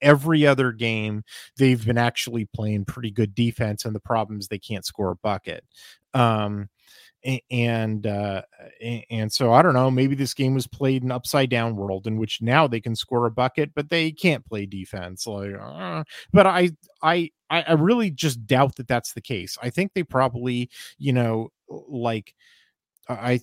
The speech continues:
think it's probably the case that they played their same nominal defense and they ran into a team that was just going nuts, you know, from beyond the arc that night, and that, uh, a-, and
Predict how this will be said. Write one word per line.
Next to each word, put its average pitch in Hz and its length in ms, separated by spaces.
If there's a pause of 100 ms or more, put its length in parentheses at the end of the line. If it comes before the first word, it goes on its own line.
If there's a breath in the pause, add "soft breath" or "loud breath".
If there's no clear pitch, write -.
(100)
think 180 360
it's 135 200
probably 143 500
the 127 80
case 113 320
that 110 120
they 120 140
played 120 520
their 107 160
same 120 460
nominal 120 440
defense 101 680
and 101 520
they 107 220
ran 107 380
into 117 300
a 117 60
team 110 360
that 110 120
was 104 160
just - 260
going 101 460
nuts, - 480 (140)
you 110 80
know, 104 240
from 107 240
beyond 107 380
the 107 120
arc 107 260
that 95 240
night, 95 320 (420 loud breath)
and 127 440
that, 117 380 (340)
uh, 120 100 (340)
a-, 113 260 (320)
and 131 460